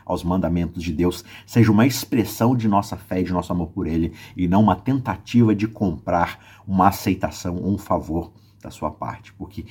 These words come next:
Ele nos ama independentemente de que nós fizemos e somos, e Ele nos dá essa segunda chance, essa terceira chance, quarta, quinta, enfim, para nos restaurar e nos trazer para junto de si, tá certo? Ponto de número dois, a glória de Deus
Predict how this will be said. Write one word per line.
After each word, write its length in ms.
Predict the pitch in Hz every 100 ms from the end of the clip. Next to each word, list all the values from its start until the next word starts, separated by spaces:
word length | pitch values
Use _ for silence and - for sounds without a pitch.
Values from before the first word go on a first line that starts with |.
| -
Ele 180 | - 92
nos 260 | 85 73 87
ama 340 | 113 117 - -
independentemente 840 | 107 104 101 92 85 87 87 80 78
de 100 | 80
que 120 | 85
nós 180 | 80 -
fizemos 400 | 76 76 80 78
e 60 |
somos, 420 | 82 - 67 62 - _
e 80 | 82
Ele 100 | 82
nos 140 | 78
dá 100 | 78
essa 160 | 95 -
segunda 280 | - 85 80
chance, 360 | - 98 98 - - -
essa 160 | -
terceira 320 | - - 120 -
chance, 300 | - 98 -
quarta, 260 | 101 110
quinta, 300 | - 113 113 - - -
enfim, 520 | 120 117 - 120 117 - _ -
para 80 | 92
nos 240 | 92 82
restaurar 800 | 95 151 - 139 104 90 - - _ -
e 60 |
nos 140 | 87 -
trazer 460 | - 82 82 82 _ _ _
para 140 | 87 80
junto 240 | 76 -
de 100 | 78
si, 260 | - - - _ _ _
tá 80 | -
certo? 360 | 113 123 - _ _ _ _
Ponto 240 | - 190 196
de 160 | 165
número 320 | 170 190 180 147
dois, 760 | 95 85 110 123 123 - - _ _ _ _
a 120 | - 113
glória 480 | 95 120 123 151
de 140 | 127 110
Deus 420 | 92 95 - -